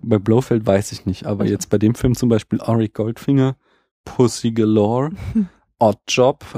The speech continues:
Speaker 1: also irgendwie sowas wie Drecksarbeit oder harte Arbeit, sowas
Speaker 2: Mhm.
Speaker 1: ist so. Ähm,
Speaker 2: Okay.
Speaker 1: äh, und der ein, äh, und dann noch gibt's so bei dieser, äh, also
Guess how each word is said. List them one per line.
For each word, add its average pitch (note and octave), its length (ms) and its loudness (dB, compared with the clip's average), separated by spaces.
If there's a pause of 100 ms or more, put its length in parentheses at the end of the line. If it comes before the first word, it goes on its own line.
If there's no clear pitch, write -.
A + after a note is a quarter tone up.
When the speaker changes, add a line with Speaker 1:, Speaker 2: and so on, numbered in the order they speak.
(140)
Speaker 1:
also G#2+ 140 -14
irgendwie G#2 280 -6
sowas G#2 280 -8
wie G#2 60 -8
Drecksarbeit A#2+ 680 -2
oder G#2 320 -4 (300)
harte A#2+ 340 -2
Arbeit, A2+ 400 -2
sowas B2+ 260 0
Speaker 2:
Mhm. G3 120 4
Speaker 1:
ist E3+ 140 0
so. B2 400 -2
Ähm, A#2 180 2
Speaker 2:
Okay. F3 160 -4 (880)
Speaker 1:
äh, C3 40 -8 (100)
und A2 420 2
der A2+ 260 0
ein, A#2 340 2
äh, A#2+ 300 -4
und A2 300 -2 (460)
dann A2 160 4
noch A#2 180 0
gibt's - 300 -4
so A2 200 -2
bei G#2+ 180 0
dieser, G2+ 380 0 (600)
äh, - 300 -10 (200)
also G#2+ 280 -4